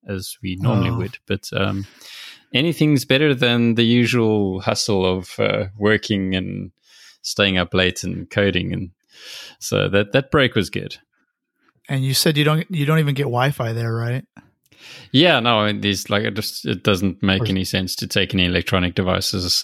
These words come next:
Speaker 1: um, other than a phone because, yeah, it's, you get cell signal, but pretty much nothing else. Um, yeah, al-, although they, they did install fiber now recently, so I don't know for how long that's, that's gonna be a deterrent. I'm gonna have to be more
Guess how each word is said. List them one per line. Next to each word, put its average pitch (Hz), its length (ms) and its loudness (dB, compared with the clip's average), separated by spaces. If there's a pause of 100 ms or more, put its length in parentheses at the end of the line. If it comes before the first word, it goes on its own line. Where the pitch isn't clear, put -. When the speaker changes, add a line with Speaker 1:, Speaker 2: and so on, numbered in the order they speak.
Speaker 1:
um, 92 320 0
other 90 240 2
than 87 220 0
a 85 40 -6
phone 95 420 -2 (100)
because, 101 640 -2 (160)
yeah, 92 260 -2 (140)
it's, - 400 -6 (520)
you 110 120 -2
get 98 180 0
cell 92 220 0
signal, 92 340 -4
but 92 140 -4 (400)
pretty 95 160 -2
much 90 260 -4
nothing 95 300 -4
else. - 320 -8 (560)
Um, 92 440 -2 (320)
yeah, 95 180 0
al-, 98 220 0
although 110 360 4
they, 101 180 2
they 101 160 2
did 104 180 2
install 101 440 0
fiber 92 640 0
now 92 180 0
recently, 92 500 -4
so 90 260 -4
I 92 40 -4
don't 95 240 -2
know 95 220 0
for - 180 -4
how 95 160 0
long 90 240 0
that's, 92 300 -2
that's 98 260 -2
gonna 90 220 -4
be 90 200 -6
a 92 240 -6
deterrent. 90 480 -6
I'm 92 100 -4
gonna 92 140 -4
have 90 120 -4
to 98 80 -6
be 92 160 2
more 90 300 -2